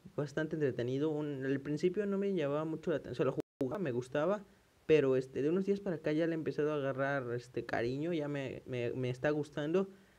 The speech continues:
y me encantaría entrenar para esa gente que,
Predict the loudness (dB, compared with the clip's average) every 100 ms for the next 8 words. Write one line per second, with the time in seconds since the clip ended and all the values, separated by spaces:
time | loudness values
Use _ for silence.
0 | _ 0 2 2 0 -2 0 0 0 _
1 | _ _ _ _ -4 -2 0 -2 -2 -2
2 | -2 -4 -2 -2 -2